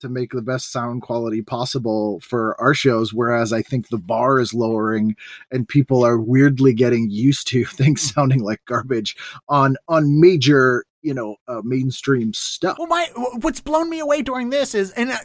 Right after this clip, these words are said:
Speaker 2: that's the thing I, I focused on a lot during the thing was just saying, trying to ease their comfort of, look, if you're putting up a g-, good content, good compelling stories, good interesting people, they're gonna forgive, as long as they can hear them, they're gonna forgive bad audio, or, you know, not, not perfect audio, not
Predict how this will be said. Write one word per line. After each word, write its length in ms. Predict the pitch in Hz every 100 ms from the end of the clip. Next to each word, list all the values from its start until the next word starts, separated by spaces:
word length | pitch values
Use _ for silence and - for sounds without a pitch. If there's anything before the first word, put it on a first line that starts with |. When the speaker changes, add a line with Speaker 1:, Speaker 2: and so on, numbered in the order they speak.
| 311
Speaker 2:
that's 220 | 320 311
the 80 | 269
thing 200 | 240 226
I, 160 | 196 185
I 120 | 175
focused 360 | 170 185 180 175
on 120 | 170
a 40 | 156
lot 180 | 156
during 200 | 170 160
the 60 | 160
thing 160 | 165 151
was 120 | 143
just 160 | 165
saying, 240 | - 151 151
trying 220 | - 226 220
to 80 | 202
ease 220 | 202 170
their 120 | 165
comfort 260 | 180 175 160
of, 140 | 147
look, 220 | 190 - -
if 80 | 151
you're 260 | 151 147 _ _ _
putting 180 | 233 277
up 120 | 285
a 60 | 202
g-, 60 | - 170 -
good 160 | 196 208
content, 380 | 185 165 165 - - - -
good 160 | 208
compelling 340 | 220 214 202 185
stories, 400 | 185 170 165 135
good 200 | 185 190
interesting 480 | 190 185 170 175 165
people, 380 | 170 160 151 - _ _ _
they're 100 | 165
gonna 180 | 185 190
forgive, 520 | 220 190 180 170 160
as 140 | 143 135
long 140 | 160
as 80 | 151
they 100 | 208
can 160 | 240
hear 160 | 202 170
them, 120 | 160
they're 80 | 160
gonna 160 | 156 147
forgive 600 | 175 160 156 151 139 - _ _ _ _ 175
bad 200 | 147 151
audio, 440 | 147 151 151 143
or, 100 | 151 147
you 40 |
know, 140 | 113 202
not, 300 | 196 202 214
not 260 | 202 190
perfect 320 | - 190 180
audio, 300 | 156 135 127 - -
not 220 | 220